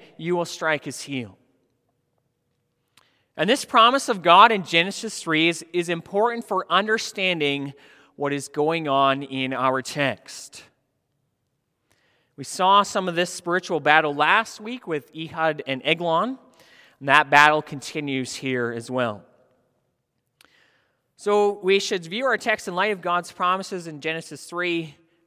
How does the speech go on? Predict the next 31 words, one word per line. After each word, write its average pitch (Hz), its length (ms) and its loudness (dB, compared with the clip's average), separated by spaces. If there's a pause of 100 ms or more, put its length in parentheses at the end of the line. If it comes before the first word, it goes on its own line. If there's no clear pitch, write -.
(140)
enmity 190 480 -6
between 165 320 -8
the 143 80 -10
seed 175 220 -8
of 165 80 -6
the 143 80 -6
woman 147 500 -6
and 127 420 -10 (360)
the - 80 -18
seed 147 220 -8
of 135 80 -8
the 117 60 -18
serpent. 147 520 -6 (720)
We 185 100 -4
see 359 160 0
this, 320 180 -4
first 311 280 -8
of 233 80 -2
all, 240 140 4
in 226 40 0
the 214 80 -2
various 208 480 0
women 156 760 -2 (920)
involved 156 640 0
in 151 380 -2
our 139 240 0
text. - 800 -4 (1300)
First, 151 280 -8
we 190 100 -4
meet 196 220 -6
Deborah. 170 400 0